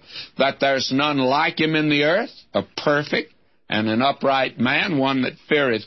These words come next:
God and escheweth evil?" Now, God made a good report of Job.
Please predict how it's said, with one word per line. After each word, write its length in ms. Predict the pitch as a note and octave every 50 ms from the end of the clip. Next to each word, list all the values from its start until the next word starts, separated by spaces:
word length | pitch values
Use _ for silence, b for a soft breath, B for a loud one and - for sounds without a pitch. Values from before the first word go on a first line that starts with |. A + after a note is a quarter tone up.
| -
God 440 | A#2 B2 C3+ D3+ E3 G3 - - b b b b b b -
and 180 | A2+ A#2+ A#2+
escheweth 720 | A#2 G#2+ - - - - - - D3 C3+ B2 A2 A#2 A#2+ -
evil?" 400 | G3 A#3 A3 F3+ - E2+ - - _ _ _ _ _ _ _ _ _
Now, 360 | - B2+ C3 C3 B2 A2 G#2 B B B B B -
God 260 | B2 E3+ G#3 - G3+
made 280 | E3+ D3+ D3+ D#3+ D#3+
a 60 | C#3 B2+
good 280 | A#2 A#2+ F3+ G#3 G3
report 540 | E3+ F3+ F3+ E3 - - A3+ B3 C4 - -
of 120 | A#2+ G#2
Job. 440 | F#2 F2+ G2+ A2+ G2+ F2 D2+ C#2+ D2